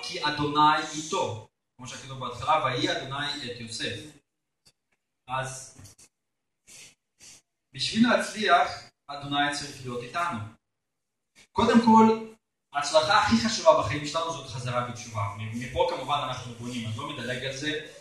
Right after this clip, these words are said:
אלא אחרי שאנחנו חזרנו בתשובה, כמובן אנחנו צריכים להצליח בדברים אחרים. אז בשביל להצליח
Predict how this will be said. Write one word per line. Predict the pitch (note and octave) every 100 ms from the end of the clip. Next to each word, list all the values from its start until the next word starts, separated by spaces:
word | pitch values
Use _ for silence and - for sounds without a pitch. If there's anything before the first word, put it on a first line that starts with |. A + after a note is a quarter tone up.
| _ C#3+
אלא | D3 D3
אחרי | - - A#3
שאנחנו | A3+ - -
חזרנו | D#3+ D#3+ D#3+ D#3+
בתשובה, | C#3+ C3 B2+ D#3 D#3 B2+
כמובן | -
אנחנו | C#3+ C#3+ -
צריכים | -
להצליח | B2+ - C3+
בדברים | B2 A#2 A#2 A2+ A2+ A2+ B2
אחרים. | - - A3+ A2+ - - _
אז | -
בשביל | - - D4
להצליח | - - B3